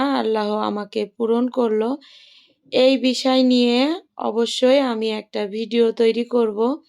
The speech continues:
তৈরি করে আপনাদের মাঝে সেটা শেয়ার করব। আজকে আসলে ওইভাবে তো ভিডিওটা করা হয়নি, হুপ করেই সব কিছু হয়ে গেছে।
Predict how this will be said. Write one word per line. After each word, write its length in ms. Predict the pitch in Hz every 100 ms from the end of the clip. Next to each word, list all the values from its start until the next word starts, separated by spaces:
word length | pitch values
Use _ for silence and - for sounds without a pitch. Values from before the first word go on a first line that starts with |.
| _ _ _ _ _ _ -
তৈরি 240 | 262 269
করে 260 | 262 269 269 311
আপনাদের 460 | 269 247 226 226 220
মাঝে 300 | 214 208 262
সেটা 300 | 285 247 226 208
শেয়ার 340 | - 220 214 214
করব। 320 | 220 208 196 208 - _ _ _ _
আজকে 360 | - 254 - 269
আসলে 360 | 262 247 262 247
ওইভাবে 420 | 247 220 226 220 226
তো 120 | 233
ভিডিওটা 500 | 214 233 233 226 220
করা 360 | 214 220 214 240
হয়নি, 360 | 240 240 214 233 277 - - _ _ 262
হুপ 140 | 262 -
করেই 300 | 262 262 269
সব 200 | 262 240 240
কিছু 260 | 240 233 240
হয়ে 240 | 240 247 247
গেছে। 380 | 240 226 -